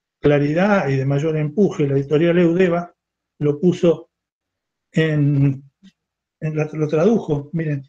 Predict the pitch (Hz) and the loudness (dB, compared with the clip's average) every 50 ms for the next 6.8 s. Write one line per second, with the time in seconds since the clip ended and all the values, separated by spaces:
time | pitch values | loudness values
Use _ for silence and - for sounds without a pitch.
0 | _ _ _ _ _ _ 190 185 180 - 220 - 185 185 190 233 233 - 196 185 | _ _ _ _ _ _ -4 -2 -2 -2 -2 0 0 0 0 0 0 0 2 2
1 | 214 202 220 190 - - 185 185 190 175 170 180 175 156 156 156 143 185 180 185 | 2 4 2 2 2 2 2 2 2 2 2 2 0 -2 -4 -2 0 0 0 2
2 | 170 165 156 156 151 143 196 185 - - 185 202 190 - 180 147 139 135 - _ | 0 0 -2 -4 2 4 4 4 6 4 2 0 0 -2 -4 -4 -4 -6 -10 _
3 | _ _ _ _ _ _ - 147 147 143 - 196 208 220 202 - - - _ 151 | _ _ _ _ _ _ -6 -6 -6 -2 0 0 2 2 0 -2 -6 -10 _ -4
4 | 147 156 151 151 151 - 190 196 196 175 156 131 - - 156 170 202 214 208 180 | -2 0 0 0 0 -2 -2 0 0 -2 -2 -2 -4 -4 -2 0 0 2 2 2
5 | 165 160 160 170 196 226 233 220 202 180 165 170 151 180 180 175 175 170 165 - | 2 0 0 0 0 0 2 2 2 2 2 0 0 0 -2 -2 -2 -4 -4 -2
6 | 190 202 202 202 202 190 175 185 196 208 220 214 214 - _ | -2 0 2 2 2 0 0 0 0 0 0 -2 -4 -8 _